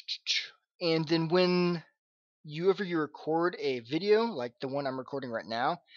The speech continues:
it's just gonna put the date on there. So when you get a chance, you might wanna make those changes. Um, here, yep, everything looked pretty good. So I'm just gonna leave those things alone. Yep, and hit apply. Okay,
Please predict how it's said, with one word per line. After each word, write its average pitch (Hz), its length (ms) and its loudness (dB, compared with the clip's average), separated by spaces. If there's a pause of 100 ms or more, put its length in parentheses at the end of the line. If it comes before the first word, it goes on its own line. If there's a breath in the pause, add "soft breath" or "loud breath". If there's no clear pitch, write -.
(240 loud breath)
it's 143 160 -6
just 208 200 2
gonna 185 180 6
put 185 260 0 (120)
the 135 80 -10
date 127 580 -6 (140)
on 101 200 -8
there. 78 280 -12
So 113 380 -4 (640)
when 123 100 -14
you 123 60 -10
get 123 80 -6
a 110 40 -8
chance, 135 380 -2
you 123 60 -16
might 107 100 -14
wanna 107 160 -10
make 104 140 -18
those - 220 -14
changes. 165 440 -6 (720 loud breath)
Um, 151 520 6
here, 190 680 6 (480 loud breath)
yep, 170 220 2
everything 175 360 -2
looked 165 220 -8
pretty 165 160 -8
good. 156 260 -2 (220)
So - 160 -14
I'm 120 100 -8
just - 120 -8
gonna 135 180 -6
leave 131 300 -10
those 135 260 -6
things 131 240 -8
alone. 156 340 -8 (920)
Yep, - 100 -12 (640 soft breath)
and 127 180 -8
hit 143 120 -6
apply. 208 340 -4 (880)
Okay, - 260 -12